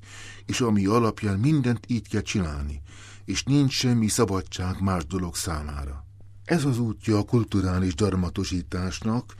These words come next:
melyek azzal végzik, hogy üldözni kezdik a hívő embereket. De nem is kell messzire menni, hogy néhány példát lássunk, gondoljunk csak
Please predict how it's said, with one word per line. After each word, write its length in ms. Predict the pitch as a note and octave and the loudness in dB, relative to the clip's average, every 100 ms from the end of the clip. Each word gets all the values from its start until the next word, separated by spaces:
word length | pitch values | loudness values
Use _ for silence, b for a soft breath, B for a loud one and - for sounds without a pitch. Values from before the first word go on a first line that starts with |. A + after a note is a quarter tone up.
| B B B | B B B
melyek 340 | G#2+ G#2+ F2 | 2 4 2
azzal 360 | G#2+ C#3+ G#2 F2+ | 0 0 2 0
végzik, 520 | D#2+ F2 E2+ E2+ A#2+ | 0 -4 -2 -2 -4
hogy 200 | - F#2+ | -4 0
üldözni 540 | D#3 C#3+ F2+ E2 E2 F#2 | 6 6 6 -4 -2 -2
kezdik 380 | F#2+ F2 F#2+ | -2 -2 -2
a 60 | G#2 | 0
hívő 380 | F#2 G#2 F2 D#2+ | 2 2 0 -4
embereket. 760 | D#2 C#2+ C#2 C#2 C#2 D2 - - B B B B B | -4 -4 -4 -4 -6 -10 -10 -14 B B B B B
De 120 | G#2+ | 2
nem 180 | A#2 C#3 | 4 6
is 140 | A#2+ - | 4 2
kell 180 | A#2+ | 2
messzire 500 | A2 G#2 G#2 G#2 E2+ | 4 2 0 -2 -2
menni, 360 | D#2+ D#2+ D#2+ E2 | -2 -2 -2 -4
hogy 200 | E2 G2+ | -2 0
néhány 440 | G#2 G#2 F2 E2 | 2 2 2 -4
példát 480 | D2+ F#2 F2 E2 D#2 | -4 -4 -2 -4 -6
lássunk, 560 | D#2 D2+ - F#2 F#2+ - B B | -8 -8 -6 -4 -4 -6 B B
gondoljunk 540 | A2 C3+ G2+ F#2 F2+ F2 | 2 4 4 0 -2 -2
csak 320 | A#2 A#2+ | -2 -4